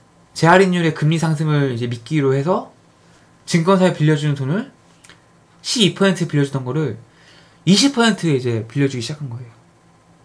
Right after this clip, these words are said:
엄청난 이자죠, 진짜. 이십 프로면 진짜. 근데, 어, 이제 이십 프로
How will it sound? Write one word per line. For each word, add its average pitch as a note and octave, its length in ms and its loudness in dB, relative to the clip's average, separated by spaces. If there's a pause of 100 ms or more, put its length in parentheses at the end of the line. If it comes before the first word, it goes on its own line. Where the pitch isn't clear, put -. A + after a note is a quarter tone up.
(120)
엄청난 F#3 400 -2
이자죠, B2+ 240 -6
진짜. A#2 180 -10
이십 B2 220 -10
프로면 A2 300 -12
진짜. - 240 -20 (640)
근데, A#3+ 380 0 (840)
어, C#3 680 -6 (920)
이제 F3 120 4
이십 E3+ 280 2
프로 F3+ 340 2